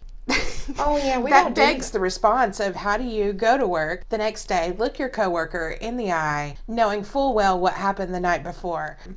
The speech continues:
Speaker 1: Woo, that is not a good look on anybody.
Speaker 2: No, no, it's not. And, you know, Fortunately, I've never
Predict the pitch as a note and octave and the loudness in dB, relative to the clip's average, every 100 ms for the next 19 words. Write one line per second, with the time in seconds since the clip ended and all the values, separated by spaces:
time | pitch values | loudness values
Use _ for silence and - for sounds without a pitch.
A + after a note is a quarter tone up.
0 | - - F#4+ A4 F#4+ A#3+ G#3 B3 G3 F#3+ | -10 4 10 12 12 10 10 10 8 2
1 | G#3 G#3 A#3+ G3+ A3 A3 G3+ F#3+ E3+ E3+ | 2 2 2 2 2 2 0 0 -4 -4
2 | E3+ D#3+ D3 B2+ F#3 G#3 G#3+ G#3 F3 D3+ | -4 0 -2 -2 -6 -6 -4 -2 -2 -4
3 | D#3 F3 F#3 F3 - D#3+ D3+ C#3+ F#3 A3 | -8 -8 -4 -4 -6 -6 -6 -4 -2 0
4 | A#3+ A#3 G3 F#3 - - - - - C#4 | 2 4 4 2 -6 -14 -16 -10 0 2
5 | D4+ G#3 F3+ E3+ F#3 A3 - F3 E3 - | 2 -2 -4 -4 -4 -4 -2 -2 -4 -16
6 | - F3 F#3 F#3+ E3+ | -10 -4 -2 0 -2